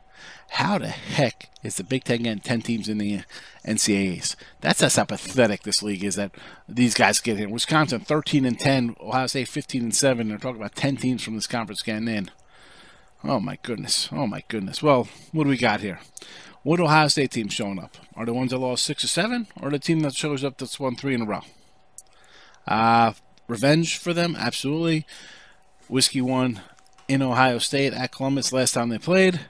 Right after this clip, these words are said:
Ten and one here at home, though, for the Badgers. Only lost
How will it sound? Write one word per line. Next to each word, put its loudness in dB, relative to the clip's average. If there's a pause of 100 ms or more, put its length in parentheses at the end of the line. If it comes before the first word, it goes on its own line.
(1800)
Ten 4
and 2
one 2
here 4
at 2
home, 2
though, -2
for -6
the -8
Badgers. -6
Only 0
lost -2